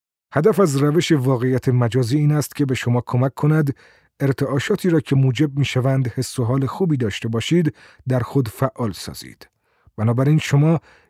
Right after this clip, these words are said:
یک واقعیت مجازی خلق نمی کنید که در آن برای خود خانه‌ای بسازید که سقفش سوراخ شده و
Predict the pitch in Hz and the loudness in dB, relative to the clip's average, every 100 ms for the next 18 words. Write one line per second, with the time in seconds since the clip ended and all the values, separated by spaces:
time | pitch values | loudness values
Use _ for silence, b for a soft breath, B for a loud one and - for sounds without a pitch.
0 | - 143 - 127 117 139 123 139 160 - | -2 -2 0 -2 2 2 2 0 2 2
1 | 147 127 131 123 175 - 175 175 185 190 | 4 2 2 0 -2 0 0 2 2 2
2 | 110 - 69 - - - 117 113 117 120 | 0 -6 -12 -16 -16 -4 -2 0 0 2
3 | 120 113 B B - 127 131 127 113 131 | 0 -2 B B -2 0 0 0 -2 -4
4 | 117 - - 120 139 139 117 - 113 110 | -4 -8 -2 2 2 0 -4 -4 -4 -4
5 | - 120 - 123 - 120 - - 120 131 | -6 -10 -4 -4 -2 -4 -4 -6 -2 -2
6 | 131 - 117 110 104 98 120 | -2 -6 -6 -4 -6 -2 -2